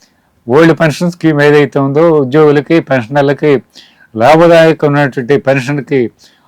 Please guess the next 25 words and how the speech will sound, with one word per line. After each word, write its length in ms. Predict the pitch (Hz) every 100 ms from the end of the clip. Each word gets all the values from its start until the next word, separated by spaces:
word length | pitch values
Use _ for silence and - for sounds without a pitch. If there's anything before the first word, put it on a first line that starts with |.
| -
ఆల్టర్నేటివ్ 600 | 120 147 151 151 151 143
కాదు 300 | 110 123 156
అని 180 | 160 143 139
చెప్పి 140 | 131
మనం 280 | 131 123 117
గుర్తుంచుకోవాల్సిన 680 | 113 123 113 127 113 120 107
అవసరం 280 | 117 101 123
ఉంది. 240 | 120 175 170 _ - _ -
అందుకని 460 | 117 120 147 165 147
ఈ 20 |
రోజున 280 | 156 160 147 113 _ _ _ _ 120
గవర్నమెంట్ 440 | 120 139 147 131 143
పెన్షనర్లు, 600 | 131 143 143 143 165 156 _ _ _ 110
బ్యాంక్ 320 | 123 147 143
ఇన్సూరెన్స్ 400 | 135 147 143 -
పెన్షనర్లు, 540 | 135 117 131 135 151 156
స్టేట్ 320 | - 135 139
గవర్నమెంట్ 380 | 143 143 131 127
పెన్షనర్స్, 680 | 131 120 135 120 - 151 151 _ _ _ _ -
ఈపీఎస్ 500 | 127 151 170 147 -
పెన్షనర్లు 440 | 143 113 135 127 123
కూడా 280 | 131 160 170 _ _ _ _ -
ఈ 100 | 127
సరళీకరణ 640 | 110 117 147 170 156 160 156
విధానాల్ని 680 | 131 139 139 139 131 131